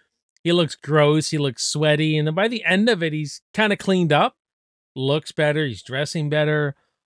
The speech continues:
all that kind of stuff. So I just really like the arc he goes on, but he's, he's completely entertaining in this. And, um,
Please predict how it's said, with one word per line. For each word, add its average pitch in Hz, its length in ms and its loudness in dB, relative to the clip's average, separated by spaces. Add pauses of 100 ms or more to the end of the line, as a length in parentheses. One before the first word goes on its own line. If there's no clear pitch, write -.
(160)
all 147 160 4
that 151 180 2
kind 147 180 0
of 143 60 -4
stuff. 143 280 -2
So 147 220 -2
I 151 120 0
just 160 240 -4
really 165 240 4
like 151 280 2
the 143 120 -4
arc 139 300 -4
he 156 80 -2
goes 147 280 2
on, 143 280 0
but 135 160 -4
he's, 160 460 -4 (600)
he's 196 280 -2
completely 160 800 -2
entertaining 139 640 -2
in 139 140 -2
this. 143 320 -6 (480)
And, 156 240 0
um, 139 520 0